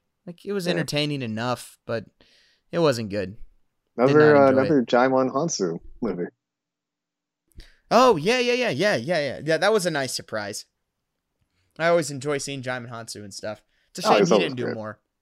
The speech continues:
Speaker 2: Yeah.
Speaker 1: 'Cause I think he's great. But, um, yeah, it, wa-, it wasn't, I wouldn't recommend it.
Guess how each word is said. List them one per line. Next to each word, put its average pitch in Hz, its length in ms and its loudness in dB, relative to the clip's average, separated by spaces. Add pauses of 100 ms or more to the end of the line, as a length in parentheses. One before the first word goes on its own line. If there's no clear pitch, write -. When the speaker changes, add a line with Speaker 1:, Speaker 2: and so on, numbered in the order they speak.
(380)
Speaker 2:
Yeah. 98 220 2 (260)
Speaker 1:
'Cause 143 100 0
I 156 60 2
think 143 200 -6
he's 135 220 -8
great. 110 340 -8 (260)
But, 127 260 0
um, 113 300 -6 (840)
yeah, 175 260 -4
it, 180 240 -4
wa-, 170 100 -4
it 160 280 -2
wasn't, 123 480 -6 (100)
I 117 180 -6
wouldn't 113 380 -10
recommend 101 460 -10
it. 101 100 -12